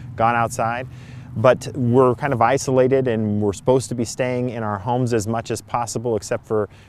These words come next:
um, occasionally going out for a walk or walking the dogs, and we're supposed to stay away from people. But we're taking this time where we are intentionally more slow with our lives and redeveloping our perspective to maybe build a habit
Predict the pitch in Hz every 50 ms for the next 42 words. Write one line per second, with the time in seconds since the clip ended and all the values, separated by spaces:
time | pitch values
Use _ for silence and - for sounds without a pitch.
0 | - - - 104 104 101 101 95 95 98 - 104 107 - 135 120 120 113 120 120
1 | 120 113 107 113 113 117 117 117 110 - - 110 104 101 98 101 104 107 110 107
2 | - - 101 101 104 107 - 113 101 98 90 107 98 101 104 110 101 95 98 95
3 | 92 - - 107 - - - - 117 107 98 101 104 98 101 95 - 107 - 110
4 | 110 117 127 123 131 131 - - 196 196 - 196 185 175 160 147 131 - - -
5 | - 143 117 104 98 101 110 117 - _ _ - - - - - - _ 107 113
6 | 117 113 110 120 127 131 127 117 117 113 107 - - - - 156 156 151 - -
7 | 156 147 147 143 143 135 123 120 120 120 120 123 123 127 127 127 127 127 120 -
8 | - - - - - - - - - - 135 131 131 131 131 135 135 127 120 113
9 | 123 113 110 107 110 110 101 87 87 90 98 101 - - - - - - - -
10 | - _ _ - 143 143 143 131 - _ - 139 117 120 135 151 175 185 190 185
11 | 185 156 160 139 147 143 147 147 139 - 143 131 127 117 - - 131 - - -
12 | 143 131 - - 110 92 - - - 127 131 131 139 151 165 160 170 147 117 107
13 | 131 143 147 160 170 156 151 135 - - - 156 151 135 110 107 104